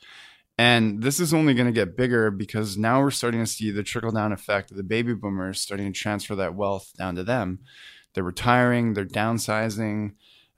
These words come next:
Um, you know, this is going to be something that's going to either blindside the big banks, or the big banks will get smart and sort of start setting up these micro-investing things themselves, which they do. I mean, the whole story with the,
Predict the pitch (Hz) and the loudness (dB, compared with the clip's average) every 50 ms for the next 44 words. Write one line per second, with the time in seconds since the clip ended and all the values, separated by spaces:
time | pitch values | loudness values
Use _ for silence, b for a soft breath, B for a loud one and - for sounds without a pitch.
0 | _ - 95 95 95 92 92 90 92 92 - - 104 101 98 92 95 104 - _ | _ -6 -4 -2 -2 -2 -2 -2 -4 -4 -4 -4 -4 -2 -2 -2 -4 -6 -8 _
1 | _ _ _ _ _ - - 113 151 165 160 - - - - 131 131 120 113 - | _ _ _ _ _ -16 -2 -2 0 0 0 -2 -2 -2 -2 -2 -2 -2 -2 -2
2 | 127 127 131 131 131 127 123 - 117 107 92 113 110 113 113 107 - - 117 113 | 0 2 4 4 4 2 2 0 -4 -2 0 0 2 2 0 0 0 -2 -2 -2
3 | - 117 113 107 104 101 - - - 113 107 107 107 101 - 98 101 101 101 101 | 0 -2 -2 0 -2 -2 -6 -6 -4 -4 -2 -2 -2 -4 -6 -8 -6 -6 -6 -6
4 | 98 - - 110 107 98 107 104 101 95 - - - 104 107 107 113 123 131 127 | -8 -8 -6 -6 -2 0 0 0 0 0 -4 -6 -6 0 2 2 4 4 4 2
5 | - - 117 110 107 107 107 107 104 101 104 95 - 104 95 98 - - 92 90 | 2 0 2 2 2 2 2 0 -2 -4 -6 -4 -4 -4 -4 -4 -8 -6 -4 -4
6 | 90 92 95 - - - - - b b b b b b b b b _ - 131 | -4 -6 -8 -10 -8 -8 -8 -8 b b b b b b b b b _ 2 6
7 | 143 143 135 131 127 127 127 123 107 117 120 107 - - 117 113 110 104 - - | 6 8 8 6 6 4 4 2 0 0 0 0 2 2 2 2 2 -2 -4 -6
8 | 104 107 101 - - - - - 143 143 151 143 123 117 113 - _ - 107 104 | -6 -6 -6 -6 -4 -4 -2 0 2 2 4 4 4 2 0 -2 _ -6 -4 -4
9 | 107 104 - - 110 107 104 101 - - - 120 110 104 - - - 120 110 113 | -2 -4 -2 -2 -2 -2 0 0 -2 0 2 2 0 0 -2 -2 -2 0 0 2
10 | 110 107 104 - - - 104 107 104 98 98 107 104 107 113 110 - - 110 107 | 2 0 0 -2 -4 -6 -4 -4 -4 -2 -2 0 0 0 0 -2 -2 -2 -2 -2
11 | 104 95 104 101 98 - - 101 101 95 _ 104 98 101 101 87 - 92 90 - | 0 0 -2 -2 -2 -4 -6 -6 -6 -4 _ -4 -4 -4 -4 -6 -6 -8 -6 -2
12 | - 147 139 110 101 - - 107 104 - - - 101 98 92 113 131 117 101 98 | 0 2 2 2 0 -4 -10 -8 -8 -8 -4 -4 -4 -4 0 0 0 2 2 0
13 | 98 110 110 110 104 B B B B B B B B B - 123 117 156 165 170 | 0 0 0 0 -2 B B B B B B B B B -4 0 0 2 2 2
14 | - - - 143 139 135 135 123 123 - _ - 120 113 110 104 101 | 0 0 2 4 6 6 4 4 0 -2 _ 0 2 2 2 2 0